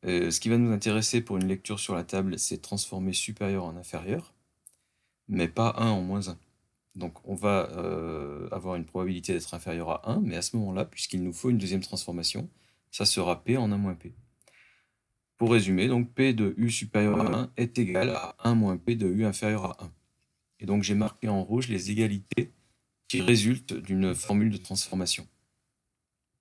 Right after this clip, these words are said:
Cette fois-ci, j'ai une lecture directe sur la table, alors on ne va pas la relire, puisqu'on l'a au-dessus, P deux U inférieur à un, c'est zéro quatre-vingt-quatre treize, ce qui nous fait zéro virgule quinze quatre-vingt-sept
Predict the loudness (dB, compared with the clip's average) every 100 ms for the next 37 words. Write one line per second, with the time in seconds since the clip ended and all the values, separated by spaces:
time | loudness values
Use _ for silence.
0 | _ -14 -14 -16 _ -6 -6 -2 0 2
1 | 2 2 0 2 2 2 4 4 4 2
2 | -2 0 0 0 -4 -8 -6 -6 -2 0
3 | 0 0 -2 -4 -6 -8 -8 -6 -6 -8
4 | -8 -6 -6 -8 -8 -6 -4 -4 -2 -2
5 | 0 0 -2 -4 -2 0 0 0 -2 -4
6 | -8 -8 -10 -8 -8 -6 -6 -6 -8 -14
7 | -14 -14 -16 _ -8 -8 -8 _ _ -20
8 | -20 _ -6 -4 0 0 0 -4 -2 0
9 | 0 -2 -2 -4 -2 -2 -2 -8 -8 -8
10 | -6 -6 -10 _